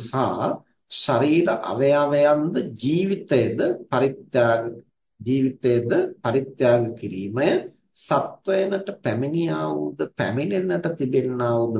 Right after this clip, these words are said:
භය දුරු කිරීමය. ධර්මෝපදේශ දේශ දීමෙන් සත්වයන්ට අනුග්‍රහ කිරීමය. පිදිය යුත්තන් පිදීමය යන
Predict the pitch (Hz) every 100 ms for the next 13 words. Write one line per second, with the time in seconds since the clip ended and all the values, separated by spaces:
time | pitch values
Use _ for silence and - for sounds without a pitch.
0 | 95 113 117 175 202 180 175 - 110 101
1 | 85 95 165 381 - _ _ 104 120 143
2 | 175 185 185 180 170 165 - - - 127
3 | 139 135 120 101 120 139 143 135 135 -
4 | - 117 - - 170 151 147 147 - -
5 | 143 180 - 185 - 156 - 127 123 117
6 | 117 120 117 - - _ - 143 160 190
7 | 170 165 - 127 117 - 131 143 202 185
8 | 127 117 113 113 _ _ 113 117 127